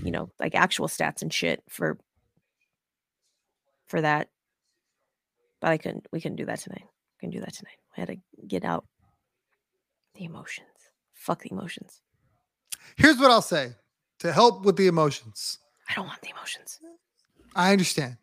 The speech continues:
Speaker 2: I don't want 'em either. And, and to do that for me, I gotta realize that the Astros were one of the last four teams standing. And they can't win every year.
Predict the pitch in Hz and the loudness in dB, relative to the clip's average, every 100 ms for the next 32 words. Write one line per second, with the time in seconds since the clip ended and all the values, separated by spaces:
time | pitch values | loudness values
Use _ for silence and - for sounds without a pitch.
0 | _ - 180 220 220 190 151 123 113 _ | _ 4 8 10 8 6 0 -4 -12 _
1 | _ _ 151 151 165 156 143 143 135 220 | _ _ -2 0 0 0 2 2 6 8
2 | 214 202 - 180 190 190 175 165 160 185 | 8 6 -2 -6 0 0 0 -2 0 2
3 | 185 180 170 156 - - - - 156 165 | 6 6 4 0 -10 -20 -14 -6 0 2
4 | 175 151 170 147 151 151 147 135 143 151 | 2 2 -4 -4 -4 -2 -2 0 2 2
5 | - 147 143 147 131 - 143 175 185 - | 0 -8 -8 -10 -12 -12 -12 -12 -18 -20
6 | _ _ _ _ _ _ _ _ 156 156 | _ _ _ _ _ _ _ _ -6 -6
7 | 160 - _ _ _ 190 185 - 247 240 | -8 -16 _ _ _ 0 2 6 6 6
8 | 233 185 143 127 120 | 4 4 0 -6 -10